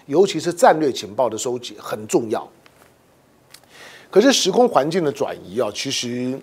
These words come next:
现在已经没有了。最关键的时间当然是一九九六年台海飞弹危机，那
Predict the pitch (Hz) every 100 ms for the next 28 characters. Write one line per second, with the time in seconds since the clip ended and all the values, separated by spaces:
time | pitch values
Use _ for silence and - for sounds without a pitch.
0 | _ _ _ - 190 127 92 107 90 87
1 | - - - _ _ _ _ _ 285 185
2 | 226 226 185 143 - 120 143 143 151 156
3 | 135 143 143 131 170 160 139 135 104 117
4 | 131 104 110 127 113 92 123 127 127 101
5 | 98 95 107 113 120 127 127 127 - 131
6 | 120 98